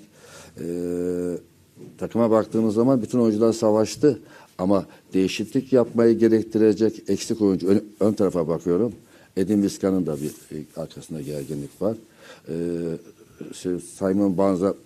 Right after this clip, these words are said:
olağanüstü çalıştı. Ee, top tutma olarak kenarda, e, Tony Vakayeme gayet iyiydi. Yani o yaşına, o şeyine göre oyun temposu gayet iyiydi. Yani çıkarayım diyorum.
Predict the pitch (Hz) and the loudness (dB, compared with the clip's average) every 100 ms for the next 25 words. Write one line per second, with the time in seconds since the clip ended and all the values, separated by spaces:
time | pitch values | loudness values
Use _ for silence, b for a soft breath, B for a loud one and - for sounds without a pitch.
0 | - 95 98 90 - 82 - 73 71 - | -6 -2 0 0 -4 -8 -6 -6 -8 -8
1 | 80 90 82 - 82 85 82 - 101 98 | -6 -6 -8 -12 -6 -6 -6 -4 -4 -4
2 | 104 101 101 98 98 98 - - B B | -6 0 2 2 2 0 -4 -14 B B
3 | B - 98 98 95 85 98 95 - 92 | B -4 0 2 2 0 0 -2 -4 -4
4 | 90 90 90 87 82 - 98 92 92 98 | -2 -2 -4 -6 -6 -2 0 0 0 2
5 | 92 90 85 92 90 85 92 82 85 87 | 2 0 0 2 0 0 -2 0 0 0
6 | 85 - B B B - 85 85 82 85 | -4 -10 B B B -8 -4 -2 -2 -4
7 | 87 87 - - 90 78 - - - 85 | -2 -4 -8 -4 -4 -4 -10 -16 -6 -2
8 | 87 90 80 85 80 87 90 87 92 87 | -2 -2 -2 -4 -4 -4 -4 -6 -4 -4
9 | 82 85 - 90 87 92 90 85 87 87 | -4 -6 -4 -4 0 0 0 -2 -2 -2
10 | 85 - 87 82 - 110 113 113 95 101 | -6 -6 -6 -6 -2 4 4 4 4 2
11 | 120 | 0